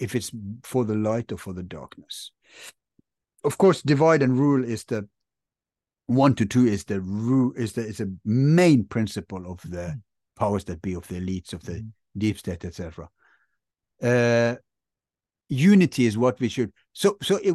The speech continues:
Speaker 1: if we have a revolution and we topple the current powers, that's one way to avoid, like, al-, always the new ones continue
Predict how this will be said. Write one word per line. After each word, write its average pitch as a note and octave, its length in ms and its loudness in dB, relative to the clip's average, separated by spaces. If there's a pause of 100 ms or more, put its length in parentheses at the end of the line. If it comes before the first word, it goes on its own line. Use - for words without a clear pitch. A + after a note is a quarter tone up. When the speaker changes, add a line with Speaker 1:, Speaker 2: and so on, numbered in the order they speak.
Speaker 1:
if D#3 160 -2
we G#3 140 0
have D#3+ 220 -4
a E3+ 80 -4
revolution B2+ 640 -6
and B2 80 -6
we A#2 180 -10
topple C3 480 -4
the G#2 360 -2
current A2+ 280 -4
powers, B2+ 540 -4 (960)
that's D3 340 0
one B2+ 280 2
way A#2+ 340 0
to G#2 320 -8
avoid, G#2+ 640 -2
like, A#2+ 240 0 (280)
al-, D3 260 0
always D3 380 0
the A#2+ 80 -4
new A2+ 260 -2
ones G2 300 -10
continue G#2 640 -4